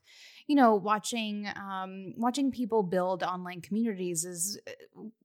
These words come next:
what a lot of them end up doing, especially in these small business communities, is we're actually building small economies.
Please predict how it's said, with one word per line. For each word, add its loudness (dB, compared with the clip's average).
what 4
a 0
lot 4
of 4
them 0
end 0
up -4
doing, -6
especially 0
in -6
these -2
small -2
business -2
communities, -6
is -12
we're -8
actually -6
building -4
small -4
economies. -12